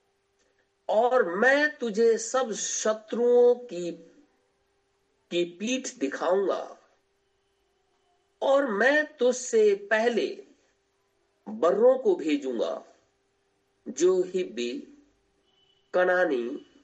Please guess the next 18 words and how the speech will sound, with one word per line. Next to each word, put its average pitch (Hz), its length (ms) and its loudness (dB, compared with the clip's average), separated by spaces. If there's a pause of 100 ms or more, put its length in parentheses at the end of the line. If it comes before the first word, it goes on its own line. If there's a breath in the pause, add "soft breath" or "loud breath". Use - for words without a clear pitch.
(640)
और 185 260 2
हित्ती 247 800 -4
लोगों 202 480 2
को 185 180 0
तेरे 165 400 -2
सामने 196 540 0
से 143 280 -6
भगा 151 440 -4
करके 131 520 -4 (320)
दूर 214 420 -6
कर 208 160 -4
देंगे। 98 440 -8 (2500)
खुदावंद 339 460 0
खुदा - 540 -4 (1500)
मूसा 285 580 0
के 226 300 2
साथ 220 360 -4 (120)
में 131 340 -4